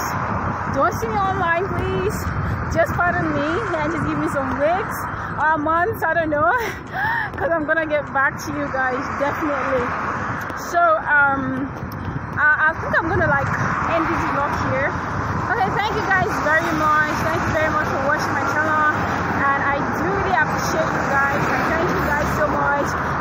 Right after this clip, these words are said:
Please, if you guys get me to one thousand subscribers,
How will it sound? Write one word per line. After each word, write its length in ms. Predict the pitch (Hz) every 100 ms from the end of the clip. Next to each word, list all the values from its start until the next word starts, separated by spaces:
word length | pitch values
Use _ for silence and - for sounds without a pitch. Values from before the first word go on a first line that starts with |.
| - 339
Please, 300 | 403 392 -
if 160 | 359
you 140 | 381 640
guys 240 | 659 508 - 339
get 120 | 381
me 120 | 370
to 140 | 339 330 294
one 160 | 359 415
thousand 280 | 349 349 370
subscribers, 760 | 311 277 - 330 330 330 339